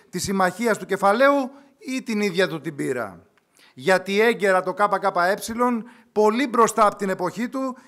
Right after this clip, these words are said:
είπε την αλήθεια, κόντρα στον αρνητικό συσχετισμό δύναμης.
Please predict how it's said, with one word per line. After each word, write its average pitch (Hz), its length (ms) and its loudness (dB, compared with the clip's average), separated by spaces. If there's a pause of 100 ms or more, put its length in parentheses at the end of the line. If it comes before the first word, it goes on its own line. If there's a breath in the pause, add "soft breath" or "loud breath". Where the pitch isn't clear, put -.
(140 loud breath)
είπε 254 300 0
την 254 200 0
αλήθεια, 214 680 0 (280 soft breath)
κόντρα 233 380 4
στον 208 200 -2
αρνητικό 196 440 -2
συσχετισμό 185 560 -4
δύναμης. 147 640 -8